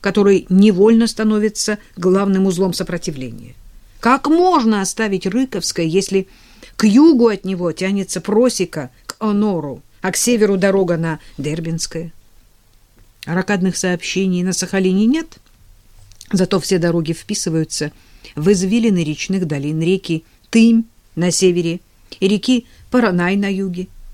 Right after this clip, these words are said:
Если этого не понимает Бунге, то мы, понимающие, должны удерживать Рыковское из последних сил. Наконец, заключил Жохов, не стоит забывать, что в Корсаковском округе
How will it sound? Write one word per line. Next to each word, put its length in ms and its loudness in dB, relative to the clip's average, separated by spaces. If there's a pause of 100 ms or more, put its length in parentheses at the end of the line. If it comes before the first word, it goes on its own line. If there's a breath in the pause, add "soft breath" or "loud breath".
(160)
Если 300 4
этого 160 2
не 160 6
понимает 680 4
Бунге, 680 2 (400)
то 100 -2
мы, 420 6 (120)
понимающие, 720 -2
должны 380 2
удерживать 760 0 (200 soft breath)
Рыковское 800 2
из 100 -4
последних 480 -4
сил. 240 -10 (720 loud breath)
Наконец, 640 -4 (340)
заключил 580 -10
Жохов, 520 -12 (640 soft breath)
не 100 -2
стоит 300 0
забывать, 440 -2
что 240 -10
в 100 -14
Корсаковском 800 -8
округе 640 -10